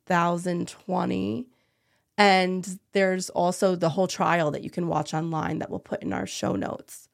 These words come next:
But before we go, we wanna say thank you to our new Patreon members.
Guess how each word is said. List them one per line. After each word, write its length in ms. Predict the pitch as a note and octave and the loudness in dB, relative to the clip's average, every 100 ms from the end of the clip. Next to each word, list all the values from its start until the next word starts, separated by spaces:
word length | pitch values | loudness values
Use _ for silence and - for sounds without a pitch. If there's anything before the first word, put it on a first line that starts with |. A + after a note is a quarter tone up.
| _ _ _ _ _ _ - | _ _ _ _ _ _ 0
But 140 | A#3 | 2
before 300 | B3 B3+ C#4 | 4 6 4
we 160 | B3 A3 | 4 2
go, 300 | A3+ G3+ G3 | 4 6 6
we 120 | F#3+ | 4
wanna 240 | F3 F3 | 4 2
say 220 | - F#3+ | 4 0
thank 340 | F3+ G3+ G3 G3 | 2 2 2 2
you 100 | G#3 | -2
to 180 | - G#3+ | 2 4
our 100 | F#3 | 4
new 460 | G3 G#3+ A3 A3+ A3+ | 6 6 6 4 0
Patreon 560 | - G#3 G#3+ G3 F#3+ | 0 0 2 2 2
members. 640 | G3 F3+ F#3+ G3 G#3 A3 | 2 2 4 4 2 -2